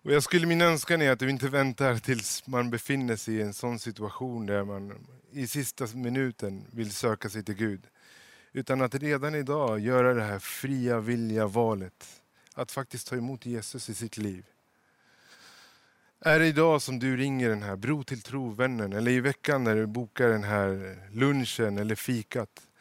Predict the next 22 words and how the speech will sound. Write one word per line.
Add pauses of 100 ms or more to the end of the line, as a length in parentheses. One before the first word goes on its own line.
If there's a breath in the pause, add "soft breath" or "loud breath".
(200 loud breath)
Att
få
möta
människor
och
dela
din
tro (420 loud breath)
på
ett
sätt (380 soft breath)
som
går
sidleds. (400 soft breath)
Inte
ett
A-
eller
B-lag,
utan
att
bara